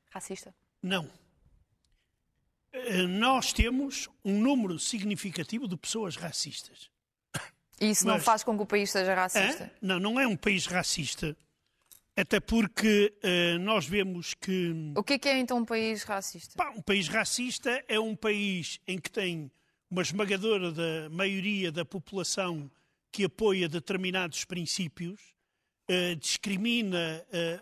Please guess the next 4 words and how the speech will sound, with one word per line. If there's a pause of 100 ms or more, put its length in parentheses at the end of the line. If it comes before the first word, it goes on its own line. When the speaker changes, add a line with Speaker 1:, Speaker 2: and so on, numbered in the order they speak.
Speaker 2:
eh,
obrigatória,
eh, (220)
discrimina